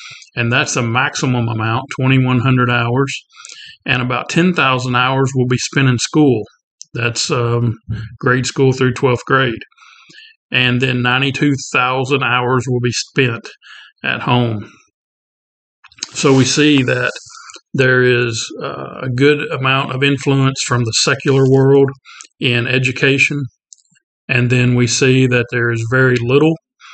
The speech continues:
influence, uh, in the Bible school, uh, by church leaders and teachers and, and worship. And then we see that there are,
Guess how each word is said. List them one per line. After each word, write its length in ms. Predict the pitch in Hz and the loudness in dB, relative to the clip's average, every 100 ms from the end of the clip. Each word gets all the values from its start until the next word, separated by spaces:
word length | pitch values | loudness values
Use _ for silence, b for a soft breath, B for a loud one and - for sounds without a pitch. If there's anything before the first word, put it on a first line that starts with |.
| B B B B - | B B B B -4
influence, 800 | 139 135 135 135 135 135 - - B B B B _ - | 0 0 0 2 2 0 -8 -14 B B B B _ -12
uh, 280 | 123 113 117 | -8 -8 -4
in 200 | 120 120 | -2 -2
the 80 | |
Bible 360 | 113 123 131 127 | -2 -2 0 0
school, 480 | - - 135 131 131 123 B B B _ - - _ 180 | -2 0 4 4 2 -2 B B B _ -20 -20 _ -14
uh, 360 | 113 110 110 110 113 | -10 -8 -8 -10 -8
by 380 | 113 110 113 113 B B B B B - | -6 -6 -6 -6 B B B B B -6
church 320 | - 131 127 | 0 0 0
leaders 480 | 123 131 135 135 127 | -2 2 4 2 2
and 120 | 117 | -2
teachers 460 | 110 147 156 156 147 - - _ _ _ _ _ b b b _ _ | 0 0 0 -2 -2 -10 -14 _ _ _ _ _ b b b _ _
and, 540 | 107 123 117 117 120 120 | -6 -2 -2 -4 -6 -6
and 240 | 127 117 | -6 -2
worship. 360 | 123 143 - 139 | 2 2 2 -2
And 240 | - 127 127 | -4 -2 0
then 280 | 127 120 127 - | 2 0 -6 -2
we 120 | 131 | -2
see 280 | 127 147 135 | 0 0 0
that 180 | 123 117 | -2 -2
there 280 | 123 120 117 | 0 0 0
are, 260 | 120 123 | -2 -2